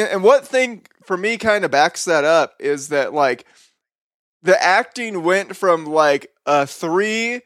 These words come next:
to, like, a solid four by the end of the movie. Like, it seemed like the acting actually got better toward the end. Did you guys notice that at all?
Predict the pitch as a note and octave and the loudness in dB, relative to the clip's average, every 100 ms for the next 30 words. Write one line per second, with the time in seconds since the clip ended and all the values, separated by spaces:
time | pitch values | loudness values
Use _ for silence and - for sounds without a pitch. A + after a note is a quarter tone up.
0 | _ - F#3 F3 D#3+ C#3 - F#3+ F3 F3+ | _ -2 2 2 2 -4 -2 4 4 4
1 | E3+ C#3+ - F#3 F#3 C#3+ C3+ C#3 C3 C#3 | 0 -4 0 2 4 2 2 2 0 -6
2 | C#3+ C#3 B2+ B2+ C#3+ A2+ - _ _ _ | -8 -8 -10 -10 -10 -10 -16 _ _ _
3 | _ _ _ E3 D#3+ F#3 - - C#4 C4+ | _ _ _ 0 2 0 0 -2 0 2
4 | A#3 G3+ - F3 G3+ - F3+ - E3 E3+ | 2 2 2 0 0 -8 -10 -2 -2 -2
5 | - D#3 C3+ D#3 - B2 _ C#3+ D3 D3 | -6 -6 -2 0 0 -2 _ -2 0 -2
6 | A2+ - B2+ A#2+ F#2 B2+ A2 A#2 D3+ E3+ | -6 -8 -10 -10 -8 -8 -10 -14 -4 -2
7 | E3 D#3 D#3 E3 - F#3 F3 F3+ F#3+ G3+ | -2 -4 -6 -6 -4 -4 -2 0 0 0